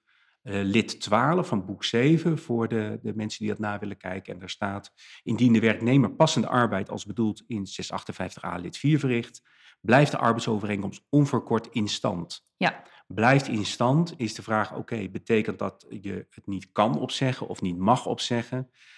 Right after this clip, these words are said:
Speaker 1: De achterliggende, eh, gedachte, als je naar de parlementaire geschiedenis kijkt, is dat de medewerker beschermd moet worden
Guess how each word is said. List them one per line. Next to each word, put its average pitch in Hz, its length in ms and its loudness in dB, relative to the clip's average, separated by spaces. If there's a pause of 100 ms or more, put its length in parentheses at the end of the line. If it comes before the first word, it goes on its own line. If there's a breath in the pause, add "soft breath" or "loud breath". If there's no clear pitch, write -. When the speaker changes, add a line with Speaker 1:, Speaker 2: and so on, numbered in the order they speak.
(180 soft breath)
Speaker 1:
De - 140 -4
achterliggende, 110 960 0
eh, - 180 -16
gedachte, 165 680 -6
als - 140 -12
je - 80 -10
naar 92 180 -8
de 90 60 -14
parlementaire 92 460 -8
geschiedenis 123 360 0
kijkt, 127 380 -2 (340 soft breath)
is 107 140 -6
dat 117 320 -2
de 107 120 -4
medewerker 104 880 -2
beschermd 127 600 -2
moet 127 220 0
worden 117 460 0